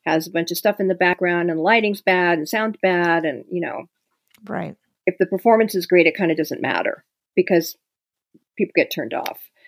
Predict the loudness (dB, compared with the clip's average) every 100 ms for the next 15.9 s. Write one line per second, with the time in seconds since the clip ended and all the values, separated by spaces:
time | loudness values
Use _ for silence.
0 | 2 6 6 4 -2 -2 0 0 -6 -20
1 | _ _ _ _ 4 6 6 6 4 4
2 | 4 2 0 -2 -4 -6 0 4 4 2
3 | 2 2 0 -20 _ _ _ _ _ -8
4 | -4 -4 0 0 0 -2 -4 -2 -2 -4
5 | -10 -14 -16 _ _ _ _ _ _ _
6 | _ 2 6 6 6 2 2 2 2 2
7 | 2 2 2 -2 _ 0 2 2 0 2
8 | 0 0 0 -2 -4 -10 -20 -20 -20 -20
9 | _ -2 0 0 -6 -2 -4 -2 0 0
10 | 0 0 0 0 -2 0 0 0 0 4
11 | 2 0 -10 _ _ _ -8 4 4 4
12 | 0 0 -4 -4 -10 -10 -2 4 6 4
13 | 2 2 2 0 0 4 4 4 2 -2
14 | -2 -12 -6 2 2 2 0 0 2 2
15 | 4 2 0 0 2 4 4 2